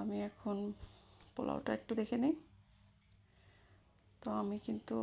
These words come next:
পোলাওটা যখন রান্না হয়ে যায় শেষে একটু জর্দা রং দিই, এতে করে কালারটা অনেক সুন্দর হয়। জর্দা রং গুলিয়ে তারপর শুধু মাঝখান দিয়ে দিই, মাঝ বরাবর একটু ঢেলে দিলেই হয়ে যায়।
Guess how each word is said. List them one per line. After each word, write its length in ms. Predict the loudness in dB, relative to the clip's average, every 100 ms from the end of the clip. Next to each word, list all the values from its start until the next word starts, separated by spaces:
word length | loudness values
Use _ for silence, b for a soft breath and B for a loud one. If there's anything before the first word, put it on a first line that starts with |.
| -2 -6 -20 -20 -20 -20 -6
পোলাওটা 320 | 2 4 4 2
যখন 200 | 0 -2 0
রান্না 220 | 2 2 2
হয়ে 160 | 2 2 2
যায় 140 | 0 0
শেষে 240 | -4 -2 -2
একটু 200 | -4 -6 0
জর্দা 260 | 0 0 0 0
রং 100 | 0 2
দিই, 180 | 2 2 2
এতে 120 | -2 -2
করে 140 | -2 -2
কালারটা 380 | 0 0 0 -2 0
অনেক 160 | 0 -4 -4
সুন্দর 240 | 0 0 2
হয়। 140 | 0 0
জর্দা 240 | -2 0 0
রং 100 | 0 -2
গুলিয়ে 240 | -2 -2 -2 -2
তারপর 240 | -2 -4 -4
শুধু 200 | -6 -4 -6 B B B B B B 0
মাঝখান 460 | 0 0 -2 0 0 0 -4 -6 -4
দিয়ে 160 | -2 -2
দিই, 120 | 0 0
মাঝ 140 | 0 -2 0
বরাবর 360 | 2 2 2 -2
একটু 200 | -4 -8 -6 -4
ঢেলে 200 | -2 -2
দিলেই 240 | -2 -2 -2
হয়ে 140 | -2 -2
যায়। 160 | -2